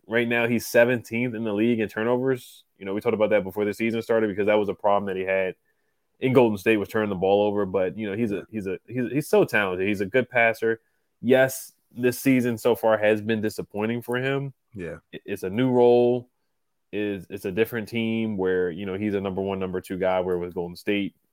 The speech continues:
Speaker 1: it's more than number three, number four coming off the bench. Games without Steph, he did play well, but I think he's starting to pick off his,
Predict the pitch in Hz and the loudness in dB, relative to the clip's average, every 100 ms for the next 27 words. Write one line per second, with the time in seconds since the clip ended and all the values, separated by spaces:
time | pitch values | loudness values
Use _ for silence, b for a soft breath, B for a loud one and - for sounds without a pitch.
0 | _ - 87 87 85 87 82 _ 98 95 | _ -12 -8 -6 -8 -10 -20 _ -6 -6
1 | 90 85 - 107 101 95 - 98 92 85 | -6 -8 0 2 2 0 -8 -8 -8 -6
2 | 82 101 92 - - _ _ _ _ _ | -2 -2 -2 -10 -20 _ _ _ _ _
3 | _ 101 120 123 123 110 - 117 110 95 | _ 4 4 6 6 4 6 6 6 0
4 | 101 113 104 104 107 101 101 95 123 127 | 2 4 6 6 6 4 2 2 2 2
5 | 139 127 113 123 113 101 - 110 104 101 | 0 0 0 2 4 2 0 0 0 0
6 | 95 | -4